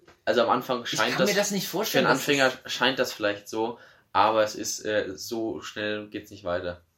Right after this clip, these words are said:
Speaker 1: Von der
Speaker 2: Aber wenn du
Speaker 1: Entwicklung
Speaker 2: den
Speaker 1: her
Speaker 2: ganzen
Speaker 1: vom
Speaker 2: Tag
Speaker 1: Bisschen.
Speaker 2: nichts anderes machst,
Speaker 1: Ich
Speaker 2: da
Speaker 1: hab,
Speaker 2: sind doch
Speaker 1: ich
Speaker 2: die
Speaker 1: hab,
Speaker 2: Millimeter irgendwann
Speaker 1: so,
Speaker 2: egal.
Speaker 1: dass ich hab auch vier Jahre lang vier, jeden Tag vier Stunden trainiert.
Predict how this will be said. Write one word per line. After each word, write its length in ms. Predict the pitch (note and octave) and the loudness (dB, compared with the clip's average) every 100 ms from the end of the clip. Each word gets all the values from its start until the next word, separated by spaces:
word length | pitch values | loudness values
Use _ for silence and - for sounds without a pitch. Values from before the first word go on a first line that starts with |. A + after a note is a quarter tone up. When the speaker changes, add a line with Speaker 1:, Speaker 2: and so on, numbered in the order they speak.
| _ _ _ _ _ | _ _ _ _ _
Speaker 1:
Von 140 | G#2 | -4
der 100 | G2 | -2
Speaker 2:
Aber 100 | F#3 | -2
wenn 140 | G#2+ D#3+ | -4 -2
du 60 | |
Speaker 1:
Entwicklung 60 | D#3+ | 0
Speaker 2:
den 20 | |
Speaker 1:
her 40 | F3 | -2
Speaker 2:
ganzen 20 | F#3+ | -2
Speaker 1:
vom 60 | |
Speaker 2:
Tag 100 | F3 | -4
Speaker 1:
Bisschen. 80 | F3+ | -4
Speaker 2:
nichts 120 | E3 C3+ | -6 -6
anderes 220 | D#3 D3 | -6 -6
machst, 320 | D#3+ E3 - _ _ _ _ _ | -8 -10 -16 _ _ _ _ _
Speaker 1:
Ich 60 | - | -6
Speaker 2:
da 40 | G#2 | -2
Speaker 1:
hab, 60 | |
Speaker 2:
sind 120 | D3 | 2
doch 60 | D#3+ | 2
Speaker 1:
ich 60 | B2 | 2
Speaker 2:
die 100 | D#3 | 2
Speaker 1:
hab, 20 | |
Speaker 2:
Millimeter 420 | D#3 D#3+ E3 F3+ | 4 4 4 2
irgendwann 220 | E3 D#3+ | 0 0
Speaker 1:
so, 60 | C3+ | -2
Speaker 2:
egal. 200 | A2+ A#2+ | 0 4
Speaker 1:
dass 140 | B2 A#2 | 4 4
ich 80 | B2+ | 2
hab 120 | - | 2
auch 140 | - | 0
vier 260 | - A#2+ A#2+ | 0 0 0
Jahre 180 | A#2 A2 | 2 0
lang 220 | A2 A2 | -2 -6
vier, 320 | - - - | -16 -16 -16
jeden 300 | - A#2 B2 | -4 0 0
Tag 240 | B2 A#2 A#2 | 0 -2 -2
vier 200 | - B2 | -4 -4
Stunden 260 | - A#2+ | -2 -8
trainiert. 460 | A2+ A#2+ A2+ A2 | -6 -8 -8 -10